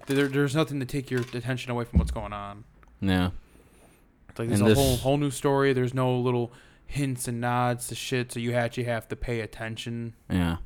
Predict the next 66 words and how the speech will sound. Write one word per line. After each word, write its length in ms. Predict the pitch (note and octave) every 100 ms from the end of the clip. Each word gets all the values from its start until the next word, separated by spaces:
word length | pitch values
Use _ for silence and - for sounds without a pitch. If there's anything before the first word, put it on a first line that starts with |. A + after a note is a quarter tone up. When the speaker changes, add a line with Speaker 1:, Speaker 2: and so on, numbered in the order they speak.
| - _ _ _ _ _ - -
Speaker 2:
And 140 | F#2+
it's 220 | F#2+ -
all 360 | F#2+ F#2+ F2+ F2+
from 240 | - F2 E2+
his 180 | E2
Speaker 1:
Well, 80 | -
it's, 80 | -
Speaker 2:
perspective. 340 | - E2 F2 A#2
Speaker 1:
well, 100 | B2+
it's, 100 | B2+
well, 160 | D#3+ F3
it's 100 | -
kinda 120 | F#3
like 140 | F3+
a 100 | F3
Dawn 220 | D3+ F3
of 80 | E3+
Justice. 420 | F3+ F#3 - A2
They 140 | - B2
kept 260 | C#3+ -
saying, 240 | - D#3 C#3+
how, 120 | C3
like, 120 | B2
"Oh, 160 | D3 C#3+
it's 80 | B2
supposed 160 | C3+
to 60 | B2+
be 20 |
Batman 280 | B2 B2 C3
versus 180 | B2+ -
Superman," 320 | D#3+ B2 G#2+
so 100 | A2+
everyone's, 260 | A#2 C3
like, 140 | B2 A#2+ -
looking 260 | B2+ B2
for 60 | A#2+
this, 220 | A2 -
you 140 | A#2 A2
know, 180 | G#2+ - - - C3
"Oh, 120 | E3+
look 220 | F#3+ G3
at, 160 | D3+ B2 - -
there's 180 | C#3+ D#3
that 180 | E3+ D#3+
scene, 320 | - F3+ F3+
that 160 | D3+ C#3
frame 440 | - - D#3+ E3+
from 160 | D#3+ D#3
the 60 | C#3
comic 340 | D3+ F3 -
book. 180 | B2+ A#2
They 140 | C3+
reenacted 580 | C3+ C#3+ C#3+ D#3 - C3
it," 100 | A2 A2
and 80 |
every-, 200 | A#2+ A2+
you 60 | B2
know. 260 | A2+ A#2 A#2
Speaker 2:
<laughs> 40 | - - - - - -
And 120 | G2
then 100 | G#2
they 100 | G2+
fight 280 | - B2 G2+
for 100 | F#2
five 260 | F#2+ E2+ E2
minutes. 460 | E2 - - -